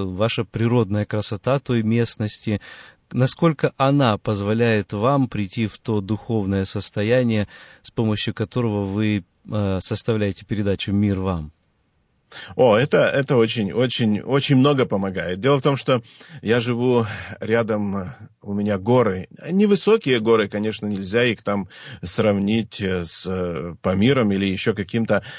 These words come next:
Speaker 2: какими-то высокими, но довольно-таки, э, высокие, чтобы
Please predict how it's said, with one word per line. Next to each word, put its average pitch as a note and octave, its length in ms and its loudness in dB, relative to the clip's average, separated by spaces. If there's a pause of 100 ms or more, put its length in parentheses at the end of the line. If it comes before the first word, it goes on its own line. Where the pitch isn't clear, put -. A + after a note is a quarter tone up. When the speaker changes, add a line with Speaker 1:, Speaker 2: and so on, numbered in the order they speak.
(240)
Speaker 2:
какими-то G#2 440 0
высокими, D#3 380 0
но G#3 160 4
довольно-таки, E3 640 0
э, G2 280 -10 (1160)
высокие, A#2+ 800 2
чтобы G2+ 460 -2